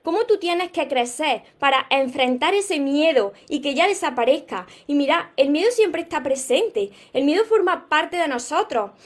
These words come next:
porque es una manera que tiene la mente de, de protegernos, ¿no? A través de ese miedo. Pero el miedo también frena a muchas personas conseguir lo que quieren en la vida. Y mira,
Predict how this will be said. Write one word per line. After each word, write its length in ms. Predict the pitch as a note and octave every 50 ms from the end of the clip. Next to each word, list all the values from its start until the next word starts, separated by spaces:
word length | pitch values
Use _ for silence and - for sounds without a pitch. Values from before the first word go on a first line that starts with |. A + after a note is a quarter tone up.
| - - -
porque 400 | D4 C#4 C4+ C4 C4+ C#4 C4 -
es 100 | B3 C#4
una 200 | D4 E4 G4 G#4
manera 440 | G4+ F#4+ E4 D#4 D4+ D4+ F4 F4 E4+
que 100 | D#4 C4+
tiene 200 | C4 C4+ D4 E4
la 120 | E4+ D#4
mente 260 | C#4+ C4+ C#4+ C#4+ F4+
de, 120 | D#4+ D#4 C4+
de 220 | A3+ A#3 B3 A#3+
protegernos, 880 | A#3+ - - B3 E4+ E4+ - - B3 B3 D4 F#4+ G4 F4+ D4 B3 A3 A3
¿no? 160 | A3+ C4 D#4+
A 60 | E4
través 240 | E4+ B3+ B3+ C#4 C4+
de 100 | D4 D4
ese 220 | D#4+ D#4 - C#4+
miedo. 520 | B3+ C4 C4+ C#4+ E4+ F#4 E4 A#3+ G3+ G3 - _ _ - - - - -
Pero 240 | - D4+ D#4+ D#4 D4 -
el 120 | - D#4
miedo 300 | D4+ D4+ D4+ D4 F4 G#4
también 380 | - A4 G#4 F#4+ F4+ F#4 F#4+ F#4+
frena 300 | - E4+ E4+ F4 F4+ F#4
a 40 | F4
muchas 340 | D#4 E4+ E4 E4 G4+ F#4+ F4+
personas 600 | - - D4 C4+ C4 - B3+ A#3+ B3 C4 D4+ E4+ - - - _
conseguir 500 | - D4+ D4+ C#4 C#4 D4 C4 A#3 C4+ C#4
lo 120 | F4 G4
que 120 | E4 D4 B3+
quieren 300 | B3+ B3+ C4 D4+ D4+ D4+
en 140 | D4 C4+ A#3
la 100 | G#3 G3+
vida. 380 | B3+ F#4 B4+ A4 B3+ F#3 - _ _ _ - - - -
Y 100 | C4+ C4+
mira, 400 | C4 B3 A#3 A#3+ C4 A3 - -